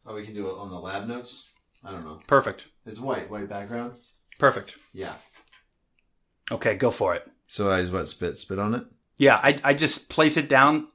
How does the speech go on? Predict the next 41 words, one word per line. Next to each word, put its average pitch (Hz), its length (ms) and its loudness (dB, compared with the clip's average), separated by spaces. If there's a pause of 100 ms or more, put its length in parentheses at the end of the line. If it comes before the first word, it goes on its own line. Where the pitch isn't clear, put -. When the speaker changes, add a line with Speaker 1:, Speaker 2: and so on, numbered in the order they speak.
Speaker 2:
like, 127 220 0
actually 135 320 4
on 131 140 6
the 123 80 2
paper 127 680 2
Speaker 1:
Mm, 110 60 -6
okay. 104 140 0
Speaker 2:
and - 60 4
just 127 140 0
go 131 140 8
ahead 123 240 6
and, 117 180 0
um, 104 420 0 (180)
yeah. 113 240 0 (1800)
Speaker 1:
Mm. 202 400 -2 (1000)
Speaker 2:
And 123 140 0
just 123 160 -2
kinda 123 200 2
rub 127 340 6
it. 123 200 2
Yeah, 139 240 8
there 135 120 8
you 120 80 4
go. 120 260 4 (600)
Speaker 1:
Oh, 135 260 4
it's 92 100 -6
so 123 160 0
Speaker 2:
Yeah, 127 180 8
Speaker 1:
gross. 147 300 6
Speaker 2:
per-, 139 80 2
oh, 123 120 10
it's - 80 4
Speaker 1:
Spit. - 100 -8
Speaker 2:
perfect. 123 480 4 (200)
Oh, 135 120 8
yeah. 110 340 2 (420)
Speaker 1:
Wait, 113 180 0
now 107 140 2
I 117 100 2
gotta, 110 140 6
like, 95 420 0